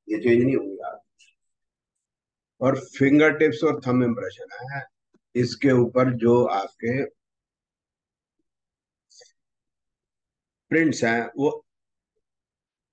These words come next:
माँ के पेट में बन गए, बात खत्म, वो change नहीं होंगे, ठीक है। वो कई type के होते हैं, वो हम बाद में बात करेंगे।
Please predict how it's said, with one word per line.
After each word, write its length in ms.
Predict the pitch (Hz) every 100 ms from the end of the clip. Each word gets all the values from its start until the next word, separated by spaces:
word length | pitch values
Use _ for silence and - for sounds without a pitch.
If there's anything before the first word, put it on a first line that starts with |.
| _ 110
माँ 380 | 110 117 123
के 240 | 120 110 -
पेट 220 | 123 110
में 140 | 98
बन 140 | 95 104
गए, 140 | 82 - -
बात 180 | 104 107 -
खत्म, 300 | 101 98 - _ _ _ _ _ _ _ _ _ _ _ 117
वो 140 | 143
change 280 | - 110 92
नहीं 160 | 98
होंगे, 200 | 95 101 113 _ _ _ -
ठीक 120 | 170
है। 60 | 180 _ _ _ _ _ _ _ _ _ _ _ _ -
वो 220 | 139 147
कई 160 | 143 151
type 280 | 151 143 127
के 60 | 135
होते 220 | 127 151
हैं, 120 | 151
वो 260 | 143 110 104
हम 80 |
बाद 220 | 92 95 107
में 80 |
बात 180 | 110 110 -
करेंगे। 320 | 113 117 120